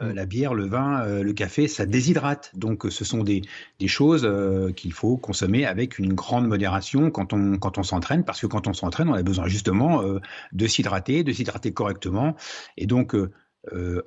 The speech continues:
Speaker 1: avant un objectif, non, je pense qu'il faut, euh, il faut vraiment, euh, réduire considérablement, pour ne pas dire, euh, supprimer, euh, la consommation de, de vin, d'alcool et, et toutes ces choses-là. Et encore, là, je, enfin,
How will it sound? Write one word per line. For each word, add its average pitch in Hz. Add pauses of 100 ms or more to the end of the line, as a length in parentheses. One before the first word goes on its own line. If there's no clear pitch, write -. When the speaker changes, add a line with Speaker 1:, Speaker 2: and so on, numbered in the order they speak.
(100)
Speaker 1:
avant 131
un 113
objectif, 104
non, 143
je -
pense 95
qu'il -
faut, 101
euh, 90
il 80
faut -
vraiment, 98
euh, 95 (480)
réduire 113 (120)
considérablement, 127
pour 107
ne 98
pas 98
dire, 120
euh, 92 (500)
supprimer, 117
euh, - (260)
la 95
consommation 95
de, 87 (500)
de 87
vin, 117
d'alcool 104
et, 87
et 92
toutes 95
ces 90
choses-là. 92
Et 123
encore, 131
là, 139
je, 117
enfin, 107